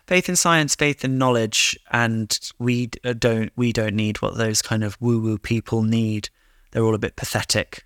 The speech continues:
you know, kind of superiority. That's kind of where we were. And that's how I behaved most of my life. I don't think I ever judged anyone. No, I, I don't think that's fair, actually. I think I did judge people if they were religious.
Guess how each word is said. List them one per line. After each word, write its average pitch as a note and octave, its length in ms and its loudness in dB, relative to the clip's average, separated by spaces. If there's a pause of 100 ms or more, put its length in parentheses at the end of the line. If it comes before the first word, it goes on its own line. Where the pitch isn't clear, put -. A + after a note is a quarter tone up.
you - 80 -6
know, G#2+ 40 -4
kind - 160 -2
of G2+ 60 -2
superiority. G2+ 960 0
That's - 140 -4
kind A2 220 -2
of G2+ 140 -4
where G2 160 0
we F#2+ 120 -2
were. G2+ 200 -6 (960)
And A2+ 800 0 (1400)
that's B2+ 260 0
how A2 140 4
I G#2+ 100 2
behaved G#2+ 440 -2
most A2 260 -2
of - 40 -6
my A2 120 -4
life. C#3 380 -8
I D#3+ 80 -16 (640)
don't F3 260 2
think F3 220 -2
I E3 100 2
ever D3 440 0 (220)
judged - 480 2 (640)
anyone. A2+ 640 0 (800)
No, C3+ 80 4
I, G#2+ 120 6
I G#2+ 340 0
don't A2+ 120 0
think A#2+ 120 -2
that's C3 140 -2
fair, A#2+ 200 -2
actually. - 280 -6
I - 280 -20
think G#3 140 0
I G3+ 40 2
did D3+ 240 2
judge A2 240 0
people A2+ 300 -6
if G#2 120 -8
they A2+ 140 -4
were A2 160 -4
religious. A2 640 -4